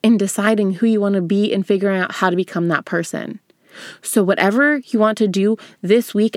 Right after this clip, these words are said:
I encourage you to really figure out who that person is that you wanna become and start acting like her.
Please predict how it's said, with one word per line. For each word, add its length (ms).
I 120
encourage 540
you 80
to 100
really 260
figure 320
out 280
who 140
that 220
person 340
is 100
that 140
you 100
wanna 160
become 460
and 120
start 440
acting 380
like 220
her. 240